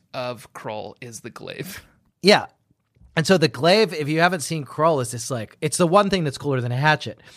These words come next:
Speaker 2: It's, like, this, like, five-pointed star weapon.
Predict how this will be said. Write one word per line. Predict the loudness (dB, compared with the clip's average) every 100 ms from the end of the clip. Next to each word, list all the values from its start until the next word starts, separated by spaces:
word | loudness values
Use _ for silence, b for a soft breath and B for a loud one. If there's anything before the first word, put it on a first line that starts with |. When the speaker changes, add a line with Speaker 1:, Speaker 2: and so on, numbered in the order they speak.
| b
Speaker 2:
It's, | -12 -8
like, | -4 -4
this, | -4 -6 -4
like, | -6
five-pointed | -8 -10 2 6 6 6 4 0 -10 -10 -2 -2 -2 -6 -8
star | -8 -6 -2 4 4 4
weapon. | 0 -12 -20